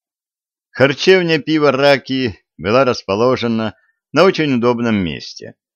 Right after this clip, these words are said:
прямо посреди бурлящего базара. А потому отбоя от посетителей не было. Купцам, приказчикам и покупателям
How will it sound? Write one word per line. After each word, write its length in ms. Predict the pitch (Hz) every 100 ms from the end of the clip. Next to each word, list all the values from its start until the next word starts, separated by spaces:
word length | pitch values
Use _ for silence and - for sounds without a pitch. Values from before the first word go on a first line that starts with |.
| _ _ -
прямо 420 | 165 175 160 139
посреди 400 | 139 127 127 135
бурлящего 840 | 120 117 113 113 110 - 104 101
базара. 580 | 90 85 82 73 58 53 _ _ _ _ _ _ _
А 80 | 113
потому 440 | 123 165 170 170 156
отбоя 480 | 135 131 160 151
от 120 | 131 -
посетителей 880 | 120 127 110 135 127 120 113 87
не 240 | 76 98 87
было. 280 | 67 58 _ _ _ _ _ _ _ _
Купцам, 600 | - 139 - 160 160 151
приказчикам 800 | 120 110 135 135 127 - 110 101
и 40 | 92
покупателям 880 | 87 80 - 113 113 107 101 98